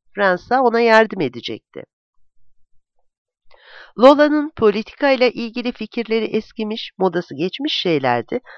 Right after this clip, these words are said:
ama bu konuda cömertti Lola. "Gel gidip yemek yiyelim." dedi Boris'e. "Sinirleniyorum dinledikçe."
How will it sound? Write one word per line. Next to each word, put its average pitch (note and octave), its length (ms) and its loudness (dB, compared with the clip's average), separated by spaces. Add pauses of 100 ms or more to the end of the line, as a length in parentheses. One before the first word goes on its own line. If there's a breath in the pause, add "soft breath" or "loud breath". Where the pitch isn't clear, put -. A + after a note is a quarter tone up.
(160 loud breath)
ama B3 240 4
bu D4 120 -2
konuda B3+ 380 -2
cömertti G#3+ 640 -2
Lola. F2 280 -4 (480)
"Gel A#3+ 300 4
gidip A#3 280 -12
yemek A#3+ 400 -4
yiyelim." D#3 340 -4
dedi C3 240 -8
Boris'e. B2 460 -6 (340 soft breath)
"Sinirleniyorum B3 960 2
dinledikçe." C#3 680 -10